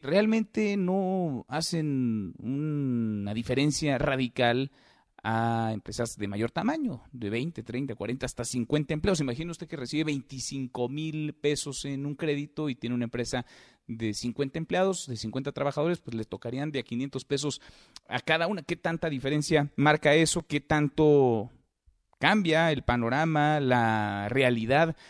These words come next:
de un negocio para mantenerlo abierto, para sostener las fuentes de ingreso?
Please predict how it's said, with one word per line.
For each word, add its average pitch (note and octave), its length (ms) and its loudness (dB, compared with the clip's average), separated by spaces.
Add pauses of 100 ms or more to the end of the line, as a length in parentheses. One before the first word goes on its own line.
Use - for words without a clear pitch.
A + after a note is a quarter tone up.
(200)
de A#2 160 2
un C#3+ 120 4
negocio D3 360 2
para B2+ 220 2
mantenerlo A#2+ 480 2
abierto, D#3+ 500 4
para A2+ 240 2
sostener B2 540 -2
las C3+ 160 -2
fuentes D#3 360 -4
de C3 60 -2
ingreso? D3+ 400 0